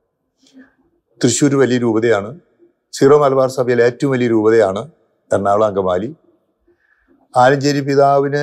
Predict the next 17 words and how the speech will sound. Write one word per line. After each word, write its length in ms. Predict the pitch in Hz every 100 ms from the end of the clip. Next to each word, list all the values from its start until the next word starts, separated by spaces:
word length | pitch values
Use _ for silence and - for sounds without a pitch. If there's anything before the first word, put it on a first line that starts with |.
| 151 -
ഇപ്പോൾ 200 | - 135 113
ആർച്ച് 240 | 139 135 143
ബിഷപ്പ് 280 | 156 165 151
ആണെങ്കിലും, 360 | 123 120 117 85 - -
എറണാകുളത്തിൻ്റെ 500 | 101 117 123 135 139 123
ആർച്ച് 200 | 117 123
ബിഷപ്പ് 240 | 113 139 120
ആണെങ്കിലും, 300 | 107 104 - 107
അദ്ദേഹത്തിൻ്റെ 680 | 107 123 131 127 139 135 156 - -
ഭരണ 280 | 107 113 131 123
ചുമതല, 340 | 117 117 123 135 - _ - -
സേതേ 280 | 120 135 147
പ്ലേന 200 | 147 135 143
എന്ന 100 | 143
വാക്കിൻ്റെ 340 | 117 113 120 117
അർത്ഥം 200 | - 120 107
ഇതാണ്, 220 | 98